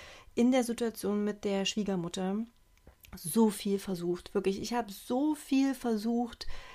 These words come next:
mich anzupassen, lieb zu sein, auf den Tisch zu hauen, ähm, hab, hab alle möglichen Rollen sozusagen eingenommen, aber nicht gelernt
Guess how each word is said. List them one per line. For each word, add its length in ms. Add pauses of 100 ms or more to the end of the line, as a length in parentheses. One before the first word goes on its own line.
(140)
mich 400
anzupassen, 1080
lieb 380
zu 180
sein, 340
auf 200
den 200
Tisch 300
zu 220
hauen, 300 (360)
ähm, 260
hab, 280
hab 240
alle 220
möglichen 800 (340)
Rollen 520
sozusagen 600
eingenommen, 760 (480)
aber 560 (600)
nicht 680 (720)
gelernt 680